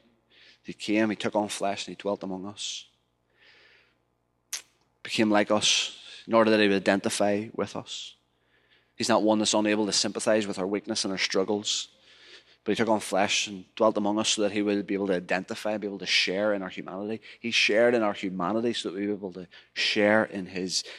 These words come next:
divinity. We're, we're waiting for his coming into our daily lives, and then we're, we're waiting for that, like,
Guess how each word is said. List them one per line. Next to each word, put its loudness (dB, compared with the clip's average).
divinity. -2
We're, -4
we're 0
waiting 2
for 0
his 2
coming 0
into -2
our -2
daily -2
lives, -6
and -12
then -10
we're, -12
we're -8
waiting -4
for -4
that, 0
like, -12